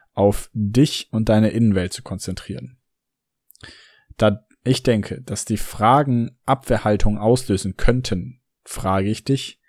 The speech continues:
hast du gerade die Energie, die Sache aus einer neutralen beziehungsweise offenen Sicht zu hinterfragen? Wenn nicht, dann kann es als persönlich oder übergriffig verstanden werden,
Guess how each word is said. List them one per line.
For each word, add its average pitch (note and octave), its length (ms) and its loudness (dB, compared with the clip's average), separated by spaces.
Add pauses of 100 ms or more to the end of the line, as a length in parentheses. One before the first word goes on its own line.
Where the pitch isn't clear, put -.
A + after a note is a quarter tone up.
(440)
hast - 280 -2
du C3+ 80 -2
gerade A#2+ 360 4
die G#2+ 80 2
Energie, G#2+ 400 0
die A2 100 0
Sache G#2 260 0
aus G2+ 140 -2
einer G2 420 -4
neutralen G#2 800 -2 (480)
beziehungsweise G2 800 -8
offenen G2 420 -2
Sicht - 460 -6 (520)
zu - 200 -4
hinterfragen? F#2+ 800 -4 (720)
Wenn A2 160 2
nicht, - 360 0 (840)
dann G2 160 -6
kann A2 180 0
es - 520 -2
als G#2+ 240 -2
persönlich A#2 500 4
oder A2 140 2
übergriffig A2+ 440 -2
verstanden F2 460 -8
werden, - 480 -16